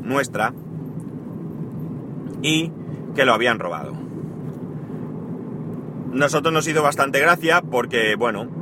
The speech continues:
por aquí, por la zona, no es el primero que ocurre, pero es un cajero que tenía muchos, muchos problemas técnicos, nos estaba volviendo locos, y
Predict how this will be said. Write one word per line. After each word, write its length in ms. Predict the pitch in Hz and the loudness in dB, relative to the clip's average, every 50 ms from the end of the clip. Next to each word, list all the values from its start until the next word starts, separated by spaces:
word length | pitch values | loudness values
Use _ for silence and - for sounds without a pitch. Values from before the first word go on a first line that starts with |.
| - - - - - - | -8 -6 -6 -6 -2 2
por 120 | 113 107 | 4 4
aquí, 200 | 107 - - 139 | 4 2 0 0
por 140 | - 135 131 | 2 4 6
la 120 | 131 123 | 6 4
zona, 360 | 123 143 147 147 143 143 151 - | 4 4 4 6 6 4 4 2
no 200 | 131 120 127 131 | 0 0 2 2
es 120 | 139 135 139 | 2 2 2
el 100 | 123 107 | 0 0
primero 320 | 113 117 120 123 117 113 | 0 2 4 4 4 4
que 80 | 113 120 | 2 0
ocurre, 400 | 113 - 170 165 139 139 143 147 - - - - - - - - - - - | 0 2 2 4 4 4 2 2 -2 -8 -10 -8 -8 -8 -6 -6 -2 2 4
pero 180 | - - 196 196 - - - - - - | 6 6 6 6 4 2 -2 -8 0 2
es 180 | 156 175 - | 2 4 4
un 120 | 185 190 170 | 2 2 2
cajero 560 | 170 175 - 175 170 165 160 156 151 156 - | 2 2 4 6 6 6 6 4 2 -2 0
que 320 | 151 143 147 147 147 - - - - - - - - - | 2 4 4 4 2 0 -6 -12 -12 -10 -10 -8 -4 0
tenía 320 | - 127 131 143 143 147 147 - - | 0 2 4 6 6 4 4 0 -4
muchos, 600 | 139 147 180 196 208 - 185 185 180 170 - - | 0 4 4 4 4 4 2 2 2 0 -2 -4
muchos 400 | 131 135 147 156 151 170 160 - | -2 0 0 2 4 4 2 4
problemas 400 | - 131 123 131 135 131 131 - | 4 4 4 4 4 2 2 2
técnicos, 420 | 165 175 175 156 131 147 151 151 | 2 2 2 2 2 2 2 2
nos 140 | 143 127 - | 0 -2 -2
estaba 260 | 120 160 151 139 143 | 0 4 6 6 8
volviendo 460 | 127 120 123 135 139 135 131 120 - - | 6 6 4 2 2 2 2 0 0 -2
locos, 640 | 113 120 127 135 147 156 131 117 123 127 139 - - - - - - - - - - - - - - - - - - - - - - - - - - - - - | -2 2 4 6 6 6 6 4 2 0 0 0 -4 -10 -10 -10 -8 -8 -8 -8 -8 -6 -6 -4 -4 -4 -2 -4 -4 -4 -4 -4 -4 -4 -4 -6 -6 -6 -2 2
y 320 | - 196 208 202 196 180 | 4 4 4 4 2 0